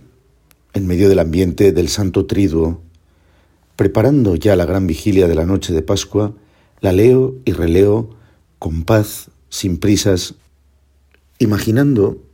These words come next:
y representando mentalmente lo que nos cuenta. Se trata de una antigua homilía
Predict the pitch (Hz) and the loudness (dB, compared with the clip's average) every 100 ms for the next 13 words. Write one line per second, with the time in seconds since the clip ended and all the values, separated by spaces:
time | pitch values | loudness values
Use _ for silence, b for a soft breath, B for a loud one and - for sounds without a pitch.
0 | _ _ _ _ _ b b b 117 113 | _ _ _ _ _ b b b 2 2
1 | 107 110 110 160 156 98 85 82 104 98 | 0 -2 -2 0 0 0 -2 -2 0 2
2 | 98 95 85 82 82 - _ _ _ - | 2 0 -2 -4 -6 -18 _ _ _ -8
3 | - 87 80 - 92 76 78 - _ _ | -6 -6 -6 -4 -6 -6 -12 -20 _ _
4 | _ _ _ _ _ _ _ _ _ _ | _ _ _ _ _ _ _ _ _ _
5 | _ _ _ _ _ _ _ _ _ _ | _ _ _ _ _ _ _ _ _ _
6 | _ - _ _ _ _ _ _ - 113 | _ -20 _ _ _ _ _ _ -2 -2
7 | - 131 147 151 147 - 113 104 110 107 | 0 0 2 0 -4 -12 -6 -2 0 0
8 | 104 104 113 101 87 85 85 104 85 | 0 0 2 2 0 -2 0 0 -2